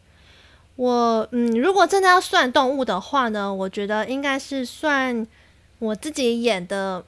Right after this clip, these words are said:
猫女的影片吧。猫女算是我其中一个，第一个扮的角色，她长得就是跟一只猫一样，有猫耳啊，然后身穿米白色的长毛衣，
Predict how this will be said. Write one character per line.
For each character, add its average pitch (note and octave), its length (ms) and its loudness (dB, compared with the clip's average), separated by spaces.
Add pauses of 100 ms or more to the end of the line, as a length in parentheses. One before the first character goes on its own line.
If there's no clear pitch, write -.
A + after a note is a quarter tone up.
(220)
猫 C#4 340 4
女 C#4 320 0 (460)
的 G3 200 -2
影 F3+ 160 -10
片 A3 300 -2
吧。 - 220 -10 (460)
猫 F#4 360 2
女 D#4 320 0
算 D#4 260 2
是 E4 240 -2
我 G3+ 300 -2 (460)
其 A#3+ 240 -2
中 C#4+ 240 0
一 C#4 120 -4
个， G#3 360 -4
第 F4 160 4
一 F#4 60 2
个 B3+ 180 2
扮 A#3+ 300 2
的 G3 340 -2 (160)
角 A3 300 -2
色， - 340 -2 (380)
她 F#4+ 220 0
长 A3 280 -2
得 G3 140 -8
就 B3+ 180 -2
是 C#4 60 -6
跟 C4 220 -2
一 C4 40 -2
只 B3 200 -8
猫 A#3 480 -2
一 F3+ 160 -8
样， G3 200 -8 (320)
有 A3+ 180 0
猫 C4+ 340 2
耳 A3 300 0
啊， F3 240 -2
然 G3 120 -8
后 A#3 120 -2
身 B3+ 360 -2
穿 A#3 520 -2
米 G#3+ 280 -4
白 F3+ 200 -6
色 C4 220 0
的 G#3 140 -2
长 G3 340 -8
毛 F#3 300 -4
衣， G3 200 -8